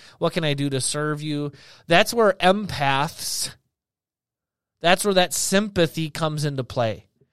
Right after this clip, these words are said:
It can really strengthen a relationship because people like that want to have really deep, meaningful relationships. And they're willing usually to have those hard conversations.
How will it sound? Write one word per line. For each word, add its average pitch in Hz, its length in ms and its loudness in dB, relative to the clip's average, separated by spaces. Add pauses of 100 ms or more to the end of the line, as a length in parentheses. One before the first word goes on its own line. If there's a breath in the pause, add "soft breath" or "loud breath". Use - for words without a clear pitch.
(200)
It 170 140 -4
can 185 180 0
really 175 560 4
strengthen 156 640 -2
a 165 60 -2
relationship 165 880 0 (320 soft breath)
because 180 340 2
people 208 320 2
like 151 200 6
that 170 200 4
want 147 200 2
to 139 60 0
have 135 160 0
really 139 300 0
deep, 135 300 -6
meaningful 127 500 -4
relationships. 110 960 -8 (2500)
And 151 140 -2
they're 147 100 4
willing 165 380 6
usually 156 420 -2
to 127 100 -2
have 139 220 2
those 127 220 -2
hard 135 260 -4
conversations. 110 1080 -10